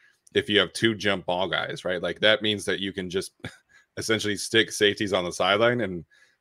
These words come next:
dare Justin Herbert to throw it down the middle because he just can't. And so I, I think having two jump ball guys just makes them too redundant.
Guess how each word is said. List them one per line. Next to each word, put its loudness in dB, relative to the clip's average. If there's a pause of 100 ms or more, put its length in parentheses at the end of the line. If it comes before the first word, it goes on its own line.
(260)
dare 8 (240)
Justin 0
Herbert 2
to 0
throw 4
it 2
down 2
the -6
middle 2
because -4
he -12
just -6
can't. -8 (120)
And -18
so -2
I, -2
I 2
think -2
having -2
two -6
jump -6
ball -2
guys -4
just -16
makes -8
them -12
too -6
redundant. -6